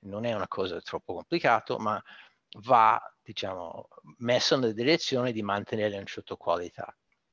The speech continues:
Questo tipo di misure, eh, diciamo, è una misura che in dieci minuti uno fa, invece per il Freshwater Watch ci vogliono un ventina e qualche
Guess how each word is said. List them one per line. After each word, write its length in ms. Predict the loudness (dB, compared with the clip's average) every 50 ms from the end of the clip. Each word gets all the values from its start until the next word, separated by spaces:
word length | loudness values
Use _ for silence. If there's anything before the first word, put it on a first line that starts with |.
| _ _ _ _ _ _ _ _ _ _ _ -16 -4
Questo 400 | 2 4 4 4 2 0 -6 -10
tipo 240 | -12 -8 -8 -6 -4
di 140 | -2 0
misure, 480 | 2 4 4 4 4 4 6 6 6 4 2 -4 -16 -16 -18 -18 -18 -8
eh, 440 | -2 0 0 0 0 -2 -6 -8 -12 -16 -18 -20 -20 -20 _ _
diciamo, 520 | _ -6 -2 0 2 2 2 0 0 -2 -2
è 320 | -2 0 0 0 0 0 -2
una 380 | -4 -8 -10 -10 -10 -10 -10 -8
misura 500 | -8 -6 -4 -2 -2 0 -2 -2 -4 -8 _
che 300 | -10 -6 -6 -6 -6 -8 -10
in 200 | -10 -10 -8 -8
dieci 380 | -4 -2 -2 0 0 0 -2 -2
minuti 340 | -2 -2 -2 -2 -4 -6 -6
uno 160 | -6 -6 -6
fa, 340 | 0 2 4 4 4 2 -2 -8 -18 -20 -20 -20 -14 _
invece 500 | -6 0 4 4 4 4 2 0 -2 -2
per 300 | _ 0 0 2 0 -2
il 180 | -6 -10 -12
Freshwater 640 | -12 -4 -2 0 0 4 6 6 6 6 4 2 4
Watch 360 | 6 6 6 4 2 -4 -6
ci 140 | -4 -4 -4
vogliono 600 | -2 -2 -2 -2 -2 -4 -4 -6 -6 -8 -10 -12 -14 -14
un 180 | -14 -14 -10
ventina 580 | -10 -8 -8 -10 -10 -6 -4 -2 -2 -2 -2 -4 _ _ -20 -20 _ _ _
e 240 | -2 0 0 0 -2 -4 -10 -20 _ _
qualche 500 | 0 0 0 0 0 -2 -4 -4 -6